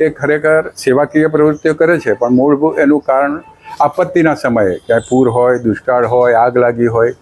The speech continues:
તો આવા સમયે રેડ ક્રોસનું મુખ્ય કામ છે. પણ તદુપરાંત પણ રેડ ક્રોસ જે બીજી સેવાઓ આપે છે, એમાં ખાસ કરીને સિકલ સેલ અને થેલેસેમિયાની બીમારી માટે જાગૃતિ ઊભી કરવી, કોલેજના લેવલે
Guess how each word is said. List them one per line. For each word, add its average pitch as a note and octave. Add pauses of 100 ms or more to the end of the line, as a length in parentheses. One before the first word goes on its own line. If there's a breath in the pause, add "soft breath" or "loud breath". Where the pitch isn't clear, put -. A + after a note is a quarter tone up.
(180 soft breath)
તો C#3
આવા B2+
સમયે C#3+
રેડ B2+
ક્રોસનું C#3
મુખ્ય B2+
કામ A2+
છે. F#2+ (240 soft breath)
પણ C3+
તદુપરાંત D3+
પણ C#3+
રેડ B2+
ક્રોસ C#3+
જે D3
બીજી C3+
સેવાઓ C#3+
આપે B2
છે, A2 (420 loud breath)
એમાં C3+
ખાસ D#3
કરીને D#3 (100)
સિકલ D3
સેલ D#3 (480 loud breath)
અને C#3+ (220)
થેલેસેમિયાની D3
બીમારી C#3
માટે C#3+ (180)
જાગૃતિ C3+
ઊભી C3
કરવી, C#3+ (400 loud breath)
કોલેજના C#3
લેવલે C#3+